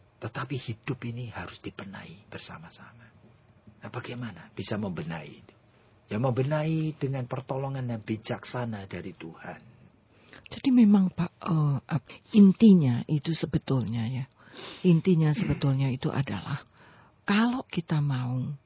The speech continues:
Speaker 2: memasuki akan masa tua kita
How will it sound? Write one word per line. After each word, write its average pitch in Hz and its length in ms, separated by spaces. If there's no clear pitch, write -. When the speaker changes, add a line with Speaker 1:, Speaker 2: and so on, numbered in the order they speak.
Speaker 2:
memasuki 170 880
akan 147 400
masa 180 320
tua 160 320
kita 147 560